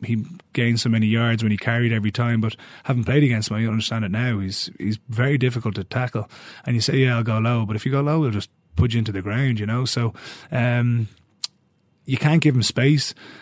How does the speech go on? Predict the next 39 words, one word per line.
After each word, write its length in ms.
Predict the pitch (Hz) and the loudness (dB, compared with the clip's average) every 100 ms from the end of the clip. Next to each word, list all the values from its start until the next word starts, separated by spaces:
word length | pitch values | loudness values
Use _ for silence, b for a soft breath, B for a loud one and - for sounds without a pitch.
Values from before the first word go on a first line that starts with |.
| B | B
and 120 | 127 | 0
he's 100 | 123 | 0
a 40 | 120 | 2
good 160 | 139 | 2
defender, 380 | 127 - 139 156 | 0 0 2 2
to 100 | - | 0
be 80 | 120 | -2
fair 240 | - 120 | 0 -2
to 160 | 110 113 | -2 -2
him. 100 | 107 | -2
Uh, 180 | 110 107 | -2 -2
he's 120 | 110 | 0
quite 200 | 147 123 | 0 0
deceptive 400 | 113 131 131 107 | 0 0 0 -2
just 140 | 120 | -2
because 260 | 127 131 120 | -2 0 0
he 60 | |
looks 220 | 117 127 117 | 0 0 -2
like 140 | 117 | -2
a 40 | |
bit 140 | 110 117 | -2 -2
of 60 | |
a 40 | 104 | 0
tubby 280 | - 135 113 | 0 0 0
guy, 300 | 120 120 113 | 0 0 0
which 160 | 110 | 0
he's 120 | 113 | -2
not. 360 | 107 117 113 - B B B B B | 0 -2 -2 -6 B B B B B
He's, 280 | 113 113 | -4 0
uh, 240 | 120 117 110 | 0 0 0
he's 140 | 113 | -2
very, 200 | 113 131 | 0 0
very 160 | 131 123 | 0 -2
quick 280 | - 135 127 | -2 -2 0
over 160 | 110 | -2
the 80 | 110 | -2
ground, 340 | 110 113 123 117 | 0 0 0 0
and, 160 | 110 | 0
uh, 440 | 113 113 113 107 | -2 -2 -2 -4